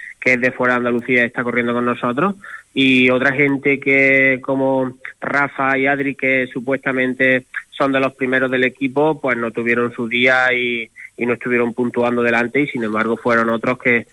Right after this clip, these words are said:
como Raúl Espejo, que demuestra cada carrera que, que está fortísimo,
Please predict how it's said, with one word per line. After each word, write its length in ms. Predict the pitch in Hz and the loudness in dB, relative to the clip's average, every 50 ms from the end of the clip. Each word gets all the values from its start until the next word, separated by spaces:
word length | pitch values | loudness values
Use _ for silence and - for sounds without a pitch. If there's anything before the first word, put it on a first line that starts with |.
| - - _ | -20 -18 _
como 240 | - - 117 113 110 | -6 -2 0 0 0
Raúl 300 | 110 107 107 113 113 110 | 0 0 0 2 0 0
Espejo, 340 | 104 - - 117 - 123 | -2 -2 -4 -4 -4 -2
que 240 | 117 120 120 120 117 | 0 2 2 2 2
demuestra 460 | 110 113 110 117 117 113 - - 113 | 2 0 0 -2 -2 -4 -2 -2 -2
cada 240 | 107 - 117 113 113 | 0 0 0 0 0
carrera 400 | 110 113 110 113 117 113 113 110 | 0 0 0 2 2 2 0 0
que, 320 | 107 113 113 113 113 110 110 | 0 0 0 0 0 -2 -4
que 80 | - 117 | -6 -8
está 180 | - - 120 | -4 -4 -6
fortísimo, 680 | - - 120 110 - 131 123 127 - 143 139 160 185 | -4 -4 -6 -2 0 0 0 0 2 2 2 2 0